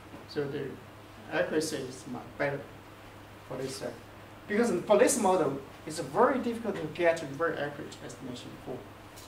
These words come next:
any kind of quantities. We tried that many, many times, but, uh,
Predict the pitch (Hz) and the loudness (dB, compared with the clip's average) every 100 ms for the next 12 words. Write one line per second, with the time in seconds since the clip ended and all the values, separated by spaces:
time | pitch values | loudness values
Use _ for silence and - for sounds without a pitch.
0 | - - 190 175 131 - - - 139 127 | -10 -4 -2 -2 -6 -8 -12 -12 -10 -8
1 | - - - - - - - - - - | -10 -12 -14 -16 -16 -16 -18 -18 -18 -18
2 | - - - - - 160 151 214 208 175 | -18 -18 -18 -18 -10 -6 0 4 4 4
3 | 170 151 165 160 147 143 - - - - | 2 0 0 0 -2 -2 0 2 0 -6
4 | - - - - - - | -14 -16 -16 -18 -14 -12